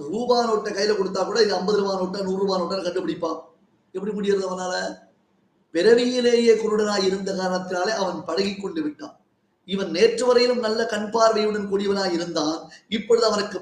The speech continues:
பார்வை பறிபோன காரணத்தினாலே அவனாலே சர்வே பண்ண முடியல, அவனால அந்த, அ-, அ-, அவனை, அவனை வந்து நிலைநிறுத்திக் கொள்ள முடியவில்லை.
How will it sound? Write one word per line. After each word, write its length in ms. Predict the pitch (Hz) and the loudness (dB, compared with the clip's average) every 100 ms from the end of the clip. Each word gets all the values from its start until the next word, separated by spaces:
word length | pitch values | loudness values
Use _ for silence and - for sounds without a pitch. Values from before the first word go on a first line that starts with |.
| - | -4
பார்வை 420 | 180 240 269 269 262 - | 0 2 6 6 4 2
பறிபோன 420 | 208 247 226 233 | 0 0 -2 -2
காரணத்தினாலே 600 | 202 196 190 185 175 226 | 0 -2 -2 -4 -4 -2
அவனாலே 420 | 202 185 180 214 247 - - - _ _ _ _ _ _ _ - | -2 -2 0 4 4 4 -8 -18 _ _ _ _ _ _ _ -14
சர்வே 400 | - 196 233 254 | -6 -4 4 4
பண்ண 200 | - 180 | 4 -2
முடியல, 240 | 156 143 139 | -6 -8 -8
அவனால 280 | 180 214 233 190 | -6 -2 -2 -2
அந்த, 200 | 185 175 - - | -4 -6 -6 -8
அ-, 140 | 185 | -8
அ-, 160 | 180 185 | -4 -4
அவனை, 260 | 180 185 180 - | -4 -6 -6 -8
அவனை 240 | 180 180 175 | -8 -4 -4
வந்து 200 | 196 214 | -2 -2
நிலைநிறுத்திக் 600 | 196 254 233 214 214 196 | 0 0 0 -2 -6 -6
கொள்ள 160 | 175 160 | -4 -4
முடியவில்லை. 340 | 143 135 | -6 -8